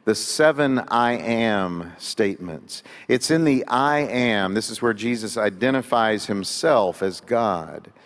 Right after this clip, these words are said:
It's in these "I am" statements that we are, something is revealed to us that has not been revealed in other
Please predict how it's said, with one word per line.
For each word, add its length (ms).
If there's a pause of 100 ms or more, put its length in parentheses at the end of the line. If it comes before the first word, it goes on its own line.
(320)
It's 160
in 140
these 320
"I 240
am" 400
statements 560
that 120
we 200
are, 280
something 420
is 160
revealed 540
to 160
us 220
that 120
has 260
not 240
been 140
revealed 520
in 80
other 360